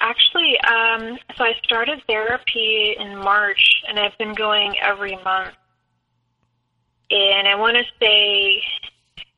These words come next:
you know, my therapist, it's funny, he picked up right from the bat, "Listen, I think you're dealing with a narcissist," and I really didn't know what that was, and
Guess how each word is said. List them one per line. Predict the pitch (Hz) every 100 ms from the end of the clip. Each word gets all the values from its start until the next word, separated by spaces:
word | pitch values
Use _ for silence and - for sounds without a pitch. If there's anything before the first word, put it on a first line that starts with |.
| _
you | -
know, | 226
my | 202 226 -
therapist, | 214 220 226 -
it's | 190 _
funny, | - 202 196 190
he | 214 208
picked | - 208 -
up | 202 202 190
right | 190 - -
from | 202 190
the | 175
bat, | 180 185 - -
"Listen, | 190 -
I | 185 185 -
think | 190 196
you're | 180
dealing | 185 180 180
with | 175 180
a |
narcissist," | 175 208 - 190 - 180 - -
and | 185
I | 185
really | 190 196 190 190
didn't | 180
know | 185 185
what | 180 - -
that | 180 -
was, | 208 277 190 196 190
and | 180